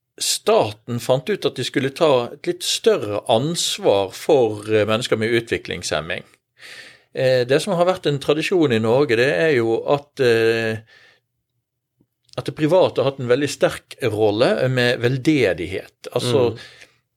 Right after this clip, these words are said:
Speaker 1: de tilbudene som var til institusjoner og så videre, mye av det ble drevet av innsamlede midler, basarer og så videre, som Sanitetskvinneforeningen, som, eh, som Røde Kors og så videre har, har samlet, eh, inn. Men heldigvis så ville staten ta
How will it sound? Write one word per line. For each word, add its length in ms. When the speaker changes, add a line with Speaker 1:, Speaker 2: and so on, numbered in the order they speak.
Speaker 1:
de 120
tilbudene 720
som 200
var 340
til 120
institusjoner 680
og 80
så 60
videre, 200
mye 380
av 160
det 300
ble 120
drevet 460
av 140
innsamlede 720
midler, 560
basarer 720
og 160
så 140
videre, 420
som 260
Sanitetskvinneforeningen, 1500
som, 400
eh, 140
som 160
Røde 200
Kors 460
og 80
så 180
videre 400
har, 440
har 140
samlet, 600
eh, 280
inn. 140
Men 140
heldigvis 480
så 60
ville 180
staten 460
ta 260